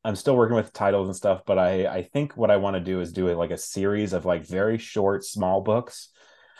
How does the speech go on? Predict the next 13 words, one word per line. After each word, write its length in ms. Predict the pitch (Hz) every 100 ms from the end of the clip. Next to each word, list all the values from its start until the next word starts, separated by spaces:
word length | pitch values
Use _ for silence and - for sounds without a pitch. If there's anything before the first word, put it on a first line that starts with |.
| -
that 240 | 90 101 95
are 180 | 95 92
like, 400 | 90 92 87 - _ _ _
um, 540 | - 98 92 90 87 - _ _ _ _ _ _ _ _ _
they 260 | 113 98 113
didn't 220 | 127 110
teach 220 | 117 107 104
you 80 |
this 220 | 95 95 95
in 100 | 85
Sunday 320 | 95 87 82
school: 540 | - 87 80 80 78 -
colon, 680 | - 98 90 87 80 80